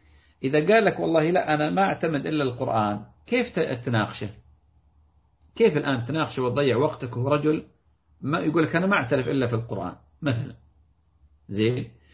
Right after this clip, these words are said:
في عندك ناس يقول لك مثلا، مثل هذا الشخص يقول لك: "لا، أنا أعترف بالسنة، لكن أي حديث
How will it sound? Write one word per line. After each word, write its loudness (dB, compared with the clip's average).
في 0
عندك 0
ناس -2
يقول 2
لك -2
مثلا، 0
مثل -2
هذا 2
الشخص -4
يقول -2
لك: -4
"لا، 0
أنا 2
أعترف 0
بالسنة، -2
لكن 2
أي 4
حديث 4